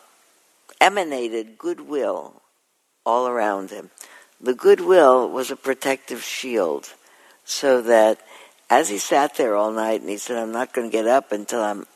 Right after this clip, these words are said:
absolutely clear about why human beings suffer so much," he was assailed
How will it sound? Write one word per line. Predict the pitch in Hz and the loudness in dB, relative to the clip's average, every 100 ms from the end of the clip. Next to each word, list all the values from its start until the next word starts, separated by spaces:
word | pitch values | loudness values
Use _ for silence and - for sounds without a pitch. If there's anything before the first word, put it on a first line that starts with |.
| - | -4
absolutely | 135 - 120 120 120 - 92 82 _ _ - _ _ | -4 -6 -8 -6 -6 -6 -6 -6 _ _ -20 _ _
clear | - 165 170 135 107 | -14 -2 2 2 2
about | 98 107 104 87 | 2 2 2 2
why | 78 110 120 | -2 0 2
human | 113 139 120 113 | 0 -8 -10 -8
beings | 107 110 101 98 | -6 -6 -8 -8
suffer | - 98 - 101 | -4 -4 -4 -6
so | - 82 80 | -4 -4 -4
much," | 69 80 - - - _ _ _ _ _ _ _ _ _ _ _ _ - - - - - | -4 -6 -6 -16 -18 _ _ _ _ _ _ _ _ _ _ _ _ -16 -16 -14 -18 -16
he | - 135 | -4 4
was | 131 123 | 6 6
assailed | 110 113 - 170 170 160 98 95 95 | 4 0 -2 -2 0 2 0 -2 -4